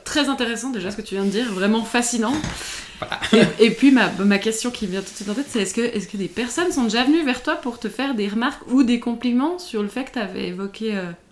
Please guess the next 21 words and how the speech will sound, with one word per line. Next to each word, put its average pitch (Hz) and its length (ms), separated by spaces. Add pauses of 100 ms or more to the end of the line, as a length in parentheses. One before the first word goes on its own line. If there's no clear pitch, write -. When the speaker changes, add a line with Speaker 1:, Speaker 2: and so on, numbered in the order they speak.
(100)
Speaker 1:
l'écologie 208 600
dans 220 120
ton 208 520 (260)
Speaker 2:
Service. 156 480
Speaker 1:
service ? 208 380
Speaker 2:
Oui, 180 240
Speaker 1:
Ouais. 170 120
Speaker 2:
culte, 208 320
ouais. 170 280 (120)
Speaker 1:
Mhm. 214 120 (100)
Speaker 2:
Jamais. 160 480 (140)
Euh, 170 100
enfin, 165 300 (160)
jamais 214 260
de, 190 220
de 160 100
remarques 160 340
négatives, 185 460
Speaker 1:
Oui. 240 200
Speaker 2:
toujours 240 380
positives. 165 460